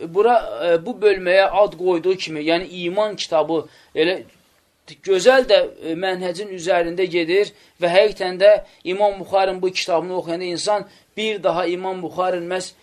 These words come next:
böyük bir fəqih olmasını, yəni, sübut eləyir.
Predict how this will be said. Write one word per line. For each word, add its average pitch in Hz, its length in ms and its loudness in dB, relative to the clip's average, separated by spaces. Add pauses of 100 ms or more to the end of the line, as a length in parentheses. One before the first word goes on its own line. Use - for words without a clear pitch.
(280)
böyük 208 280 6
bir 190 160 -6
fəqih 180 420 -2
olmasını, 175 800 -4 (340)
yəni, 151 220 0
sübut 147 400 -8
eləyir. 127 400 -8